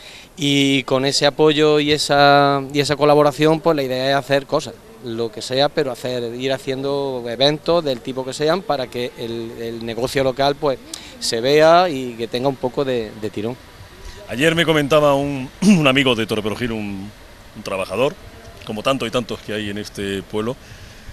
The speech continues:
Speaker 2: y me decía, "Hombre", y digo, "¿cómo ves la cosa?". Dice, "Yo, pues mira, sinceramente yo es que, que, que no la veo, que no sé lo que está pasando". A, es verdad que hay mucha, mucha confusión, ¿no?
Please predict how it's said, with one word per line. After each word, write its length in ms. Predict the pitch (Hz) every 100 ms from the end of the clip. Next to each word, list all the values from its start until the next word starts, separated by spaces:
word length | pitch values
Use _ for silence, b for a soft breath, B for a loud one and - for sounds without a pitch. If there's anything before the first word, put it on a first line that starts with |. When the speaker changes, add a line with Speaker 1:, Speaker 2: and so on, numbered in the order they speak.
| B -
Speaker 2:
y 560 | 123 120 117 113 107 101
me 60 | 98
decía, 340 | 98 95 95
"Hombre", 180 | 113 117
y 60 | 110 - 110 104 92 92 92
digo, 140 | 95
"¿cómo 160 | 92 131
ves 120 | 123
la 100 | 107
cosa?". 200 | 165 160
Dice, 300 | 120 - 90 87 85 95
"Yo, 140 | 147 131 - - - - -
pues 120 | 104
mira, 140 | 127
sinceramente 560 | - - 104 127 147 156
yo 140 | 143 156
es 80 |
que, 160 | - 175 B B B - -
que, 140 | -
que 140 | -
no 140 | 98 160
la 100 | 147
veo, 220 | 226 190
que 120 | 107
no 100 | 110
sé 220 | - 190 160
lo 120 | 127
que 80 | 123
está 180 | - 117
pasando". 460 | 104 190 135 98 - B B B
A, 220 | - 107 117
es 160 | 127
verdad 200 | 185 196
que 80 | 196
hay 40 | 185
mucha, 400 | 170 143 127 117
mucha 760 | 104 120 117 104 139 - 190
confusión, 540 | 190 160 131 180 165
¿no? 140 | 110